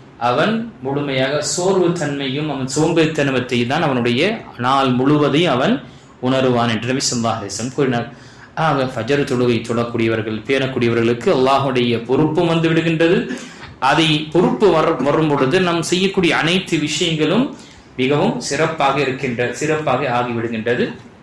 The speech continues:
அதே போல் நபி ஸல்லல்லாஹு அலைஹி வஸல்லம் சொல்லக்கூடிய ஹதீஸிலும் நமக்கு அதிகாலையில் தான் அல்லாஹு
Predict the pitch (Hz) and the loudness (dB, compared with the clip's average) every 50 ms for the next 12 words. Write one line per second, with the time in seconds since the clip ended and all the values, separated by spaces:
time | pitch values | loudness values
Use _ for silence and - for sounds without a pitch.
0 | - - - - - - - 147 143 143 139 139 135 131 131 135 135 - 147 135 | -20 -20 -20 -20 -20 -10 -6 -2 0 0 0 0 0 0 0 0 0 -2 -2 0
1 | 135 135 127 127 123 120 - - 131 127 123 - - 127 127 123 131 131 123 113 | 0 0 2 2 0 0 -2 -2 -4 -6 -6 -6 -4 -2 -2 -2 -2 -2 -4 -2
2 | - 127 135 135 127 - - 135 160 208 262 - - - - - - - - - | -2 -4 -4 -2 -2 -2 -2 -2 -2 -2 -2 -4 -8 -12 -18 -20 -20 -20 -20 -20
3 | - - - 135 143 147 147 143 143 - - 139 135 135 139 139 - - - - | -20 -14 -6 -4 -2 0 0 -2 -2 -4 -2 0 0 0 0 -2 -4 -8 -12 -14
4 | - - - - - - 117 123 147 156 156 - 135 139 147 151 151 151 151 147 | -18 -20 -20 -14 -6 -2 -2 0 2 2 2 2 2 2 4 4 4 2 2 2
5 | 143 139 135 139 143 151 165 160 127 135 139 151 147 139 147 139 131 | 0 0 2 2 0 0 0 0 -2 0 0 0 2 2 0 0 -2